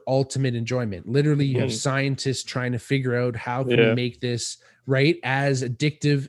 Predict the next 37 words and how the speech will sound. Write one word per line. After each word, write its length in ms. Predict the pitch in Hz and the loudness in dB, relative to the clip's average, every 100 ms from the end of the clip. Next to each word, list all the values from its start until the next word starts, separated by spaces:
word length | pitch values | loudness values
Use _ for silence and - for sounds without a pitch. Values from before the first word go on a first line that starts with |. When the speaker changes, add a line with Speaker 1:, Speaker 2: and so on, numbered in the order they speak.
| - | -6
Speaker 1:
right? 260 | 131 170 165 | 0 0 0
We, 140 | 151 165 | -2 -2
we 260 | 147 170 170 | 0 2 2
had, 340 | 165 175 156 - | 2 0 0 -2
we 160 | 156 170 | 0 2
had 180 | 185 | 2
that 160 | 170 170 | 2 2
website, 320 | 185 180 127 | 2 0 0
addictinggames 720 | 123 127 143 156 143 170 143 113 | 0 -2 -2 0 0 0 0 0
dot 220 | 123 120 | -2 -2
com. 300 | 147 101 - _ _ _ - | -4 -6 -10 _ _ _ 4
Speaker 2:
Oh, 80 | 120 | 8
Speaker 1:
Right? 120 | 117 | 8
It 20 | 117 | 8
Speaker 2:
yeah, 40 | |
Speaker 1:
was 80 | 117 113 | 8 8
Speaker 2:
yeah. 60 | |
Speaker 1:
literally, 480 | 113 185 175 160 165 120 | 8 8 6 4 2 -2
Speaker 2:
Yeah. 140 | 120 | -2
<laughs> 260 | 131 110 - | 0 0 2
Speaker 1:
the 60 | |
idea 680 | 139 143 123 180 170 143 147 | 4 4 4 4 6 6 4
was 300 | 139 143 147 | 4 2 2
to, 120 | 143 | 0
like, 280 | 135 131 127 135 | 2 2 0 0
right, 260 | 135 180 | 2 2
you, 200 | 131 127 - | -2 -4 -2
you're 180 | 127 | 2
Speaker 2:
Get 100 | 120 117 | 6 6
'em 80 | |
hooked. 360 | 117 120 127 113 | 6 4 4 0
Speaker 1:
just 140 | 127 | -4
Speaker 2:
Yeah. 80 | - 175 | 2 4
Speaker 1:
in 160 | 180 | 6
the 80 | 160 | 6
name. 420 | 147 185 104 117 - _ _ | 4 2 -2 -10 -18 _ _
Speaker 2:
Yeah. 300 | 113 110 107 | 2 4 4